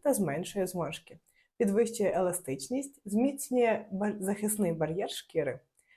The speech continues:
прискорює загоєння шрамів, покращує мікроциркуляцію. Пальмітоїл тетрапептид сімдесят два. Тетрапептид, що активує ген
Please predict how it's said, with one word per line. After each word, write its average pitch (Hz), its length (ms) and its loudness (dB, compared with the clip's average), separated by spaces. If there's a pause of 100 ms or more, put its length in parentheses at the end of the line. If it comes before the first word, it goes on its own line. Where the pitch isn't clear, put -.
(120)
прискорює 214 720 4 (100)
загоєння 196 760 4
шрамів, 170 600 -2 (520)
покращує 220 640 10
мікроциркуляцію. 185 1300 4 (540)
Пальмітоїл 240 720 6
тетрапептид 226 760 4
сімдесят 208 580 2
два. 160 280 -4 (140)
Тетрапептид, 233 880 0
що - 180 4
активує 190 500 2
ген 202 420 0